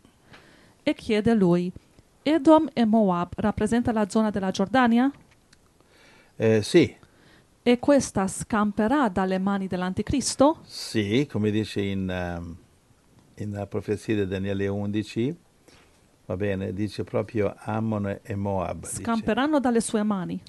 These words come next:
Speaker 1: quarantuno.
Speaker 2: Sì, dice così, sì, dice che scamperanno, eh, quindi no, non sarà sotto l'impero dell'anticristo, le, la Giordania.
Speaker 1: Allora dice Salvatore,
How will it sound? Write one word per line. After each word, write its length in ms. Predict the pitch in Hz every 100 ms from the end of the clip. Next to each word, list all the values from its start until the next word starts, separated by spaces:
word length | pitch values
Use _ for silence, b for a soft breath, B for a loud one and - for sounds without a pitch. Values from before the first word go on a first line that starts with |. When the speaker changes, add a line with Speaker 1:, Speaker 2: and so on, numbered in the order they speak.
| b b -
Speaker 1:
quarantuno. 480 | 220 214 208 175
Speaker 2:
Sì, 380 | 202 - 113 101
dice 320 | 101 98 101
così, 320 | 92 95 90 87
sì, 280 | - 92 92
dice 300 | 95 - 98
che 100 | 95
scamperanno, 880 | - 92 92 107 92 92 104 98 90
eh, 340 | 98 92 95 -
quindi 260 | 107 104
no, 160 | 98 92 b b b
non 160 | 113
sarà 360 | 98 113 120 120
sotto 300 | - 104 -
l'impero 400 | 98 90 101 95
dell'anticristo, 880 | 92 92 90 90 104 92 - - 92 104
le, 240 | 101 90 90 - -
la 100 | 95
Giordania. 680 | 95 90 90 90 92 107 101 b b b b _ -
Speaker 1:
Allora 280 | 262 262
dice 200 | 254 254
Salvatore, 680 | 247 233 220 214 220 202 196